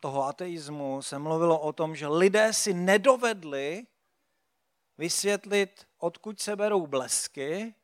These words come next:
a tak si vytvořili, eh, Boha, který ty blesky, který ty blesky posílá.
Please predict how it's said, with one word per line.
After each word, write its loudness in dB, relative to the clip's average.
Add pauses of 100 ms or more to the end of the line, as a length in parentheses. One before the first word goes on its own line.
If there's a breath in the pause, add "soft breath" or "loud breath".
(720)
a -4
tak -2
si -8
vytvořili, 0 (340 soft breath)
eh, 6
Boha, 4 (320)
který 2
ty -2
blesky, -2 (320 soft breath)
který -6
ty -10
blesky -6
posílá. -6